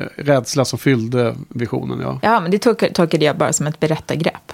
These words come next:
Speaker 2: Alltså att det var så här filmiskt grepp, att man skulle se, för att det var som att det var unga Sanders reaktion inför det han såg.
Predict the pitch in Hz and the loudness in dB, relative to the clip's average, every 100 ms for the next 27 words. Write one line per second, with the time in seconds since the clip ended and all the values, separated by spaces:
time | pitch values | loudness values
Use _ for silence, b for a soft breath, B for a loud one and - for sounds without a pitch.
0 | - 170 156 135 147 143 123 - 170 151 | -4 0 0 0 0 0 0 2 2 2
1 | 147 160 165 - - - 139 139 - 147 | 0 2 0 0 -4 -2 -2 -2 -2 0
2 | - 160 143 - 151 156 - 156 156 156 | 2 4 2 0 -2 -2 -2 -4 0 2
3 | 131 82 - 147 143 - 147 147 - 170 | 2 0 0 0 0 -4 -2 0 2 4
4 | 156 170 165 - 139 135 143 147 143 - | 6 4 4 0 0 0 0 0 0 2
5 | 175 139 131 - 143 135 - 131 - 160 | 0 2 0 0 -2 -2 0 0 -2 -6
6 | _ b b b b 165 151 139 143 147 | _ b b b b 2 2 2 2 2
7 | - - | 0 -6